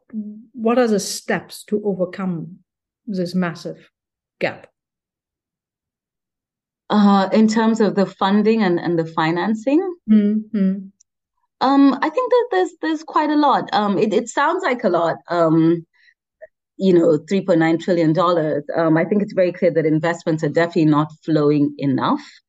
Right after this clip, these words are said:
Speaker 1: Mm.
Speaker 2: Um, I think there's really the opportunity to make sure that subsidies and incentives are flowing in, in the right place, um, in terms of, of financing. Um,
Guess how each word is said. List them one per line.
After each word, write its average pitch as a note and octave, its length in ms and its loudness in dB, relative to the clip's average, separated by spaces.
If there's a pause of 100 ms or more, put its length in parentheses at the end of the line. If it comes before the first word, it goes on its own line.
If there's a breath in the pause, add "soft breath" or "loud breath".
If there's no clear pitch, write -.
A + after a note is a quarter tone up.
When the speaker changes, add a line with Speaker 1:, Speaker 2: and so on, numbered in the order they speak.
(440 soft breath)
Speaker 1:
Mm. F#3 60 2
Speaker 2:
Um, D#3 680 4
I E3+ 120 2
think F3 320 0
there's D#3+ 280 -2
really F#3+ 360 2
the E3+ 100 0
opportunity E3 560 -2
to E3+ 100 -2
make E3 160 2
sure D#3 160 -2
that D3 200 -2
subsidies F#3+ 720 -2
and D#3 100 2
incentives E3 640 -2
are C#3+ 100 0
flowing D#3 380 0
in, D3 300 4
in D#3 180 0
the D3+ 140 -2
right D3+ 220 -4 (200)
place, F#3+ 520 -4 (540 soft breath)
um, D3 480 2
in E3 160 2
terms D#3+ 320 0
of, C3+ 140 -2
of C3 180 -6
financing. D#3+ 840 0
Um, D3+ 280 0